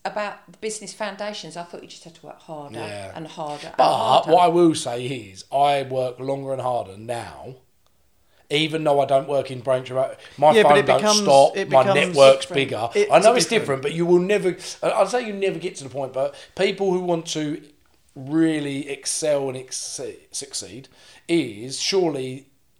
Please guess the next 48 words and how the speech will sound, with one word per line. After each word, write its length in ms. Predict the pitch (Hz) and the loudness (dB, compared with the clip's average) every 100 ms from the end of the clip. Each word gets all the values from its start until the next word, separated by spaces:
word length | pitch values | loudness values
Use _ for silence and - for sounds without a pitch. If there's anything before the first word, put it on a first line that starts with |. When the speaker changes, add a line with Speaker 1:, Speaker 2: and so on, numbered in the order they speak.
| - | -12
Speaker 2:
you 200 | 135 156 | -6 -4
will 100 | 143 | -4
become 320 | 127 127 131 | -6 -6 -4
busier, 320 | 135 113 104 | -6 -8 -12
because 260 | 92 113 120 | -14 -12 -4
say 240 | 160 156 | -2 -2
we 200 | 147 143 | -2 -8
do 180 | 139 135 | -6 -8
the 80 | 123 | -8
finance, 720 | - 123 117 104 107 120 - - - | -6 -4 -4 -8 -10 -12 -16 -18 -10
we're 160 | 123 127 | -6 -6
doing 180 | 127 123 | -6 -8
the 60 | |
motor 320 | 123 123 117 | -4 -4 -6
group, 340 | 110 117 107 - | -10 -14 -14 -14
say 320 | - 131 135 | -8 -6 -6
we're 140 | 127 | -8
doing 160 | 120 123 | -8 -8
Braintree 320 | 110 123 127 117 | -4 -6 -4 -8
Motorworks 340 | 117 113 - | -8 -10 -16
is 20 | |
getting 220 | 98 113 104 | -18 -16 -14
bigger, 360 | 113 107 104 - - - - | -14 -12 -12 -14 -20 -14 -10
and 160 | 117 | -4
then 180 | 123 127 | -2 0
I 140 | 123 123 | 0 2
go 180 | 123 | 0
and 100 | 123 | -2
do 120 | 120 120 | -4 -8
this 180 | 110 | -6
other 200 | 131 107 104 | -6 -6 -12
thing, 340 | 78 76 120 - - | -20 -20 -20 -20 -8
my 180 | 131 160 | -2 -2
phone 640 | - 165 143 101 80 110 - | 0 0 0 -4 -14 -18 -4
does 260 | 135 123 104 | -2 -2 -6
get 400 | 127 110 - _ - | -10 -12 -14 _ -12
more 260 | 117 117 113 | -4 -2 -2
and 100 | 110 | -4
more 120 | 117 | -4
Speaker 1:
Define 140 | 120 | -4
Speaker 2:
busier. 240 | - - - | -4 -8 -12
Speaker 1:
busier 480 | 240 247 220 190 170 | -14 -14 -14 -14 -12
though, 180 | 160 151 | -14 -14
because 240 | 165 185 196 | -14 -14 -6
you're 80 | |
Speaker 2:
What 80 | 220 | -6
Speaker 1:
talking 240 | 269 269 240 | -6 -10 -12
about 300 | 226 220 | -10 -10